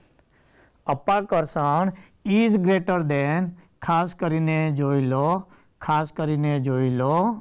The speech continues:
આકર્ષણ. અને એનું નેટ ઇફેક્ટ છે, નેટ અથવા તો રિઝલ્ટન્ટ છે,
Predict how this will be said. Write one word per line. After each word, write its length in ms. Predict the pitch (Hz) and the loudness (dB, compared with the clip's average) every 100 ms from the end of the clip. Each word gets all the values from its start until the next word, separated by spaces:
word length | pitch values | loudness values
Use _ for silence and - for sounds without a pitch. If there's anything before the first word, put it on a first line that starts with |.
| - _ _ | -12 _ _
આકર્ષણ. 600 | 220 220 175 151 147 120 107 - - _ | -4 -2 -2 -2 -2 -4 -6 -16 -20 _
અને 580 | 143 160 185 170 175 185 - _ - | -2 0 0 0 -2 -4 -8 _ -4
એનું 360 | 156 185 170 131 131 | -2 0 0 0 0
નેટ 480 | 160 208 226 - 330 196 | 2 0 -2 -6 -4 -2
ઇફેક્ટ 440 | 180 185 175 165 - | 0 0 0 -4 -4
છે, 160 | 143 135 139 175 202 - - _ - | -2 0 2 0 -2 -8 -20 _ -4
નેટ 480 | 127 139 190 208 214 | 0 2 2 0 -2
અથવા 300 | 180 208 175 | -4 -2 0
તો 120 | 190 | 0
રિઝલ્ટન્ટ 640 | 180 160 180 160 170 156 | 2 2 0 0 -2 -2
છે, 120 | 151 | 0